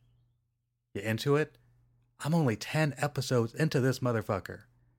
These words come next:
and I've managed to book an Academy Award-winning talent to talk to me on this podcast. Who the fuck is it? Stay tuned. You'll find out soon. Anyway,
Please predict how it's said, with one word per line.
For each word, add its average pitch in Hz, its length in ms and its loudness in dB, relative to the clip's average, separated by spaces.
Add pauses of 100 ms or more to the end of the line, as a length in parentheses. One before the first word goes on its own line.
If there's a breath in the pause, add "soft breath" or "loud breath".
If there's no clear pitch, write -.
(400)
and 110 100 -2
I've 131 220 6
managed 127 400 2
to 117 60 -4
book 107 420 -2 (800)
an 113 60 -6
Academy 127 500 0
Award-winning 110 560 0
talent 98 540 -4 (160)
to - 80 -20
talk 117 300 -2
to 101 80 -10
me 95 100 -6
on 98 140 -4
this 101 140 -4
podcast. 101 640 -10 (2250)
Who 123 80 2
the 120 80 0
fuck 131 260 2
is 139 140 4
it? 151 260 0
Stay 110 200 -4
tuned. - 340 -16 (100)
You'll 104 100 -8
find 95 240 -4
out 85 140 -6
soon. 110 260 -14 (1600)
Anyway, 160 560 8